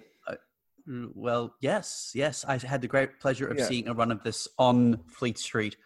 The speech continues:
Speaker 1: on the West End.
Speaker 2: Yeah.
Speaker 1: Bef-, pri-, and then, and it is Sweeney Todd, the Demon Barber of Fleet Street, like Sleepy Hollow, based on one of the great urban legends.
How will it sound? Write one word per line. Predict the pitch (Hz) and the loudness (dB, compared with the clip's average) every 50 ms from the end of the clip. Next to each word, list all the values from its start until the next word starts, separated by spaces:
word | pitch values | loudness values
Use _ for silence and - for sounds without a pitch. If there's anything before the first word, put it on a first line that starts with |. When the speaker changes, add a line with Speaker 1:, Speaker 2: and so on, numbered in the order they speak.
| _ _ _ - - | _ _ _ 2 2
Speaker 1:
on | 113 110 110 110 110 - - - | 4 4 4 2 0 -2 -4 -6
the | 113 | -2
West | 101 107 104 - - - | 0 0 0 -2 -4 -6
End. | 107 104 110 139 170 175 - - _ _ _ _ _ _ _ _ _ | -4 -2 -2 -2 -4 -4 -6 -10 _ _ _ _ _ _ _ _ _
Speaker 2:
Yeah. | - 131 - - _ _ _ _ _ - | -6 -6 -6 -6 _ _ _ _ _ -10
Speaker 1:
Bef-, | 120 120 - - - - | -10 -10 -10 -12 -4 2
pri-, | - 135 131 - - - | 6 6 6 6 4 2
and | - 120 117 120 | 0 2 4 4
then, | 117 117 117 113 113 113 110 104 - - - | 4 4 4 2 2 2 0 -2 -4 -6 -2
and | 120 120 113 110 101 - | 0 0 0 -2 -4 -2
it | 123 123 | 0 0
is | 135 131 | 0 0
Sweeney | - - - 131 127 135 120 | -2 -2 0 0 2 0 0
Todd, | - 180 160 117 | 0 0 0 0
the | 95 92 | 0 -2
Demon | 104 113 110 110 | -4 -2 -2 0
Barber | 101 107 107 107 107 107 | 2 4 4 4 4 2
of | 101 - | 0 -2
Fleet | - - 113 110 - | -4 -6 -6 -6 -6
Street, | - - 110 92 - - _ - - _ _ - | -6 -6 -6 -6 -6 -8 _ -20 -20 _ _ -2
like | 113 113 117 117 113 - - - - - _ _ | 2 4 4 4 4 2 -6 -20 -20 -20 _ _
Sleepy | - - - 135 110 123 | -10 -4 -4 -2 -2 -2
Hollow, | 107 - 117 110 110 104 107 104 98 - - | 0 2 2 4 6 4 4 2 0 0 0
based | 117 107 107 104 - - - - | 2 2 0 0 -4 -8 -2 2
on | 110 104 104 101 98 98 - - _ - | 2 2 2 2 -2 -4 -6 -10 _ -2
one | 110 110 | 0 0
of | 110 101 | 0 -2
the | 104 | -6
great | 95 - 113 113 107 107 101 - _ _ _ _ - | -6 -2 2 2 4 2 2 -2 _ _ _ _ -2
urban | 107 107 104 95 98 98 101 98 | 0 0 0 0 -2 -4 -2 0
legends. | 98 98 98 90 - 104 98 98 98 98 101 - - - | 0 0 -2 -2 -4 -4 -2 -2 -2 -4 -6 -8 -10 -14